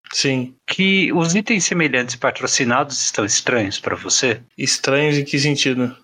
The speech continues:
Speaker 2: É, tem imagens que são, ah, não, é, ap-, não apropriadas para o trabalho?
Speaker 1: Não.
Speaker 2: Não?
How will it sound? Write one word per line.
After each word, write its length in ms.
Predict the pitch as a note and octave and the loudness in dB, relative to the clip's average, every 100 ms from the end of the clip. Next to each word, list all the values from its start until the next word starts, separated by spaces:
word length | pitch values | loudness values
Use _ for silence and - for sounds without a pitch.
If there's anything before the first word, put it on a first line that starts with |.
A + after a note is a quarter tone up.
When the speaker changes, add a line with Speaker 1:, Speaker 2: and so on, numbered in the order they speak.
| - | 0
Speaker 2:
É, 460 | A#2 A2+ A2 G#2 | 2 4 4 4
tem 600 | G2+ - C3 C#3+ C#3+ C#3 | 2 0 2 4 4 4
imagens 520 | A#2+ A#2+ A2+ A2 G#2+ - | 4 4 4 2 0 -2
que 140 | G#2+ | -2
são, 720 | - A#2+ A2 A2 G#2+ G#2 G#2+ | 0 2 2 4 2 2 2
ah, 640 | G#2+ G#2 G2+ G2+ G2+ - - - | 2 2 2 0 -2 -6 -10 -6
não, 720 | A#2 A#2 B2 C3+ C3 A#2+ G#2+ - _ | 0 2 4 2 2 2 0 -6 _
é, 360 | A#2+ A2 G#2+ - | 0 2 0 0
ap-, 320 | A#2 B2+ - - | -2 -4 -10 -4
não 300 | B2+ E3+ F#3+ | 2 4 2
apropriadas 760 | F3 C3+ - A2+ A2 A2 G2+ | 0 -4 0 2 2 0 -6
para 240 | - G2+ F#2+ | -2 -4 -2
o 20 | |
trabalho? 500 | G2 F#2 G#2+ G#2+ G2 _ - | -4 0 0 0 -4 _ 0
Speaker 1:
Não. 340 | C#4 A3 B3 - - _ _ | 2 2 -2 -8 -20 _ _
Speaker 2:
Não? 320 | G#2 G#2+ C3+ | 0 0 -2